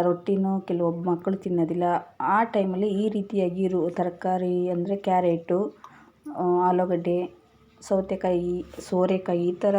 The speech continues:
ಆ, ತುರಿದು, ಆ, ಯಾವುದಾದ್ರೂ ಒಂದು ಹಿಟ್ಟು ತೊಗೊಂಡ್ರೂ ಬರುತ್ತೆ. ಈ ಥರ ತಾಲಿಪಟ್ಟೆಲ್ಲ ಮಾಡಿಕೊಡ್ಬೇಕು. ತುಪ್ಪ ಹಾಕಿ ಬೇಯಿಸಿದ್ರೆ ತುಂಬಾ ರುಚಿಯಾಗಿರುತ್ತೆ. ಮತ್ತು ಇದಕ್ಕೆ ಚಟ್ನಿ ಅವಶ್ಯಕತೆನೇ ಇರಲ್ಲ.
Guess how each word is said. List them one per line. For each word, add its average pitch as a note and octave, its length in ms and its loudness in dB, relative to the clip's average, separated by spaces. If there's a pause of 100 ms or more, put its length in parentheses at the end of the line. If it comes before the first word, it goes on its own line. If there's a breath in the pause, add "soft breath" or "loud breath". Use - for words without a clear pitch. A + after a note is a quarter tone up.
(260)
ಆ, F3 180 2
ತುರಿದು, F#3+ 540 0 (240)
ಆ, F3 380 0
ಯಾವುದಾದ್ರೂ G3+ 640 2
ಒಂದು G3 300 4
ಹಿಟ್ಟು G3+ 220 0
ತೊಗೊಂಡ್ರೂ F3+ 480 0 (640 loud breath)
ಬರುತ್ತೆ. F3 400 0
ಈ A3+ 100 -2
ಥರ A#3 220 -2
ತಾಲಿಪಟ್ಟೆಲ್ಲ F3+ 680 -2
ಮಾಡಿಕೊಡ್ಬೇಕು. E3+ 800 -2
ತುಪ್ಪ E3+ 320 -4
ಹಾಕಿ E3+ 400 -4
ಬೇಯಿಸಿದ್ರೆ F3 480 -2
ತುಂಬಾ G3 560 -2
ರುಚಿಯಾಗಿರುತ್ತೆ. F3 1120 -4 (360 loud breath)
ಮತ್ತು G3 360 -2
ಇದಕ್ಕೆ G3+ 260 0
ಚಟ್ನಿ G#3+ 380 0
ಅವಶ್ಯಕತೆನೇ G3 680 0
ಇರಲ್ಲ. E3+ 240 0